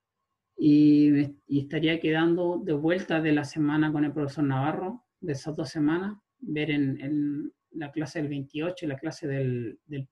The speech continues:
primero de julio, eh, lo que son los algoritmos en línea, ya que son bastante entretenidos, ya no es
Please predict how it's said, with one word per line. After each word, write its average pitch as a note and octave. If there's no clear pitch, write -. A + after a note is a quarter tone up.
primero E3+
de C#3+
julio, F#3+
eh, C#3+
lo C#3
que C#3+
son D#3
los D3+
algoritmos C#3+
en B2+
línea, F2+
ya D3
que D3
son D#3+
bastante D#3+
entretenidos, D#3
ya D3+
no D3
es D3+